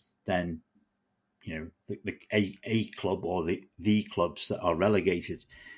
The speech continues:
can turn around and say, "Well, that competitive advantage was unfair, therefore, you know, both in terms of our own, uh, financial interests, but also, I suspect,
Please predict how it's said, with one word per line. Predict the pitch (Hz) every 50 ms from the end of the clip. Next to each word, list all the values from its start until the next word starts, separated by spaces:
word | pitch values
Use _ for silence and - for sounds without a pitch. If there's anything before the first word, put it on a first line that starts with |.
| - _ -
can | 120 104
turn | - - 101 92 90 90
around | 90 90 90 85
and | 82 82 -
say, | - 87
"Well, | 82 82 90 92
that | - -
competitive | - 117 - 92 - - - - 95 85
advantage | 85 78 - 87 85 80 95 85 76
was | 80 80 80
unfair, | 87 82 80 - - - 87 85 85 80
therefore, | 82 85 85 - - - 87 80 80 80 - _ _ _ _ _ _ _ _ _ _ _ _
you | - - 87
know, | 85 82 82 80 - _ _ _ _ _ - - - -
both | 95 90 90 -
in | - 95
terms | - - 107 90 90 80
of | 85 80 80
our | 87 85 82 85
own, | 90 95 95 98 98 90 80 82 101 - -
uh, | 92 90 90 90 - -
financial | - - - 98 90 85 90 90 - - 87 87
interests, | 87 85 - - 87 - - -
but | - 92
also, | 95 98 - - 104 87
I | 82
suspect, | 85 - 104 - - - 104 92 - - -